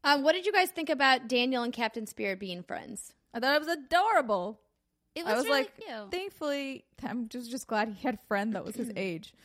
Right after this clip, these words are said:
Speaker 2: Go play with your friend.
Speaker 3: Yeah. Yeah,
Speaker 2: I would
Speaker 3: I
Speaker 2: be
Speaker 3: mean
Speaker 2: that parent. I'd be like, "Go. <laughs> Just go."
Speaker 3: Go play with your toys. Go do this, do that.
Speaker 2: Mm-hmm.
Speaker 3: But this is the, I, I kinda have an issue with the beginning of the game where it's like, "Why would you run?" But I get you're a panicked teenager.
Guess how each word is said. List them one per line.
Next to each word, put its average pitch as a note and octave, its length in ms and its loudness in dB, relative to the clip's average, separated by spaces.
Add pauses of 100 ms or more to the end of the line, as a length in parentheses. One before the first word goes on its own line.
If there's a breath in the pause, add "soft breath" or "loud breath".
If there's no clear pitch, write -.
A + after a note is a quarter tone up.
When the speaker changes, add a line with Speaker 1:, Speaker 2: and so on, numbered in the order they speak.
(240 soft breath)
Speaker 2:
Go A#3 200 -2
play A3+ 260 -6
with G#3 180 -8
your F3 100 -10 (100)
friend. F#3 280 -6 (480)
Speaker 3:
Yeah. C4 440 4 (600)
Yeah, B3 220 4
Speaker 2:
I B3+ 60 6
would C#4+ 80 6
Speaker 3:
I - 20 2
Speaker 2:
be D4+ 60 0
Speaker 3:
mean B3+ 100 0
Speaker 2:
that B3 160 6
parent. G3+ 320 0
I'd A3 80 -4
be D#4 100 -2
like, - 280 -4
"Go. G#3+ 420 -4
<laughs> - 80 -14
Just - 220 -20
go." G#3 480 -4 (160)
Speaker 3:
Go C4+ 160 -2
play C#4+ 160 2
with D4 100 0
your D4 120 -2
toys. A#3 580 0
Go A3+ 160 -4
do A#3 100 -6
this, G#3 160 -6
do A#3 140 -4
that. G3 220 2
Speaker 2:
Mm-hmm. A3 80 -6
Speaker 3:
But A#3+ 120 -2
this D4 160 -8
is D#4 180 -6
the, B3 360 -2 (440)
I, C#4 200 4
I D#4+ 80 4
kinda G4 100 -6 (140)
have D#4 120 0
an G#3 120 -4
issue - 180 -8
with G#3 140 -6
the G3+ 40 -10
beginning F#3+ 360 -6
of F#3+ 100 -6
the G3 80 -6
game F#3 320 -2
where F3+ 140 -4
it's F#3+ 100 -8
like, F#3+ 140 -8
"Why F#3 240 0
would G3 120 -8
you G3 120 -8
run?" E3+ 260 -4
But F3 140 -4
I F#3 60 -2
get F3 160 -2
you're F#3+ 100 -8
a F#3+ 40 -8
panicked G3 340 -6
teenager. A#3 840 -4